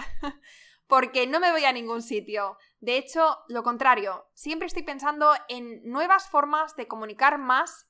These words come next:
y mejor. Y bueno, dicho esto, que sentía que tenía que hacer, sentía que os tenía que dar una explicación de esta desaparición, hoy vengo también con un súper regalo, porque el podcast de hoy es de lo mejorcito que ha pasado por aquí.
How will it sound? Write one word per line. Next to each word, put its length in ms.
y 140
mejor. 540
Y 120
bueno, 280
dicho 300
esto, 720
que 380
sentía 500
que 100
tenía 300
que 80
hacer, 440
sentía 560
que 100
os 100
tenía 260
que 80
dar 160
una 120
explicación 680
de 60
esta 640
desaparición, 920
hoy 240
vengo 340
también 380
con 160
un 180
súper 500
regalo, 600
porque 600
el 160
podcast 420
de 140
hoy 400
es 320
de 180
lo 120
mejorcito 840
que 80
ha 80
pasado 400
por 140
aquí. 480